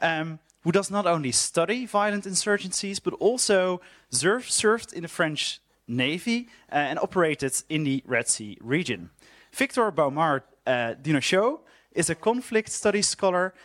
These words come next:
uh, who investigates what happens when rebel groups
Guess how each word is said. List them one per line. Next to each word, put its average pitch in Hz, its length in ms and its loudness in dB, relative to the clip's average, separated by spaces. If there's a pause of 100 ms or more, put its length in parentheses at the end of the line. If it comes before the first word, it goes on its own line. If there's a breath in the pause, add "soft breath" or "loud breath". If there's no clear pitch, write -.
(160 loud breath)
uh, 143 360 -2
who 147 160 0
investigates 147 800 -2
what 127 140 -2
happens 175 540 -4
when 131 160 -2
rebel 170 260 0
groups 139 560 -2